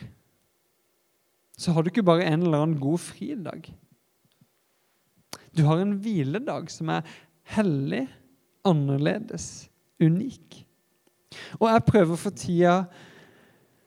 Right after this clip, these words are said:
å finne ut hvordan sabbat kan se ut for meg. Hvordan er det jeg kan stoppe?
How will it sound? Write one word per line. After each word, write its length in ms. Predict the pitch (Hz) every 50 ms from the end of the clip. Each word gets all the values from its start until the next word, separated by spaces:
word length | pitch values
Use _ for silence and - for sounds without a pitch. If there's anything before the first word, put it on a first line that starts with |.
| _ _ _ _ _ _ _ _ - 190
å 80 | -
finne 320 | - 208 175 151 147 151 165
ut 100 | - -
hvordan 320 | 170 - - - 165 160
sabbat 560 | - - - 160 147 151 165 160 - - -
kan 160 | - - 156
se 220 | 143 - - 160 -
ut 220 | 151 151 - - -
for 160 | - 160 -
meg. 160 | - 147 - - 135 - _ -
Hvordan 300 | 262 175 - - 233 247
er 80 | 254 247
det 100 | - 190
jeg 140 | 208 - -
kan 160 | 220 202 165
stoppe? 400 | - - 165 139 - - - 160